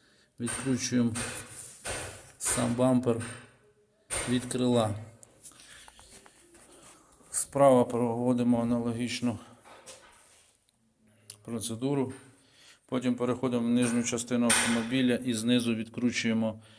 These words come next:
один, два, три, чотири, п'ять. П'ять болтів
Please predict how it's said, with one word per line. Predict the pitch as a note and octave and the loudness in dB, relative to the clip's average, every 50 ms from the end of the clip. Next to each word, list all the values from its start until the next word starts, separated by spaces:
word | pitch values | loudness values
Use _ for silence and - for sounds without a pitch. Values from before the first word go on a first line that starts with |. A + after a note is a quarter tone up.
| - - _ _ | -20 -20 _ _
один, | - A2+ G#2+ A2 A2+ B2 A#2 A2 A2 G#2 | -4 -4 -2 0 2 2 4 4 2 2
два, | G#2+ G#2+ A2 A2+ A2 G#2 | 0 2 4 4 4 2
три, | G#2 G#2+ - A2 A#2 B2 C3 C#3 C3 - - - - - - - - - - - - _ _ _ _ _ - - - - - - - - | 2 -2 -2 0 2 2 2 2 0 -4 -10 -16 -14 -12 -12 -12 -12 -16 -20 -20 -20 _ _ _ _ _ 0 0 0 0 -4 -8 -8 -8
чотири, | - - A#2 - - A#2+ A#2+ A#2+ A#2+ B2 A#2+ A2 G2+ - - - - - - - - - - - - - - - - _ _ _ _ _ _ _ _ _ _ _ | -6 -4 -4 -2 2 4 4 6 6 6 4 4 0 -6 -12 -16 -18 -20 -20 -20 -20 -20 -18 -18 -16 -16 -20 -20 -20 _ _ _ _ _ _ _ _ _ _ _
п'ять. | - A2+ A#2+ A#2 G#2+ G2+ - - - - - - _ | -2 0 2 2 2 0 -2 -6 -10 -12 -18 -20 _
П'ять | - A#2+ B2 B2 A#2+ - - - - - - - | 2 4 4 4 4 4 0 -2 -4 -6 -10 -6
болтів | A2 A2+ A#2+ A#2+ A2+ - - B2 B2 A#2 A2+ - | -2 0 0 0 2 2 4 4 4 4 4 0